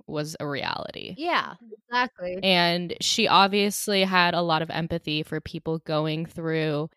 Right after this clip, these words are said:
Speaker 1: illness and death and suffering due to her husband's career. And apparently she lost,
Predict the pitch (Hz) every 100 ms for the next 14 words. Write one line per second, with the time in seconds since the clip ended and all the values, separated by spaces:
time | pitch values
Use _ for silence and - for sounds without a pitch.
0 | _ - 175 160 151 160 160 156 156 147
1 | - 156 156 156 156 156 151 143 143 147
2 | 160 - 165 151 147 147 151 147 147 156
3 | 151 139 143 143 - 180 214 202 156 160
4 | - 170 170 165 165 117 104 - - 269
5 | 294 196 202 196 185 - 180 175 160 165
6 | - -